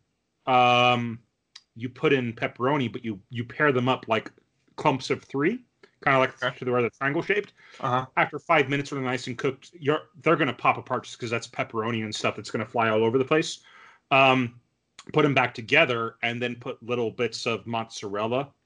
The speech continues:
Speaker 1: on top of them. Put 'em back in the oven and just let it be there for a couple minutes, keeping an eye on it. And then as soon as the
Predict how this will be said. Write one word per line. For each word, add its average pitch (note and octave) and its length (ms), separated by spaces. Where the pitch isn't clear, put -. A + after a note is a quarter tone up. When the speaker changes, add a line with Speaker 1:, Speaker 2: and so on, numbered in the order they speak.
Speaker 1:
on C3 180
top C#3+ 300
of D#3+ 140
them. F#3+ 260
Put B2+ 180
'em A#2 120
back A2 240
in G#2+ 80
the G#2+ 200
oven A2+ 500
and A2 500
just A#2 320
let A#2+ 120
it A#2+ 200
be B2 140
there B2 200
for G#2+ 400
a A2 80
couple A2+ 300
minutes, G#2+ 320
keeping A2+ 340
an G#2 60
eye C3+ 180
on B2 160
it. A#2 140
And A#2 120
then A2 100
as G#2+ 100
soon A#2 200
as G#2+ 140
the G#2 220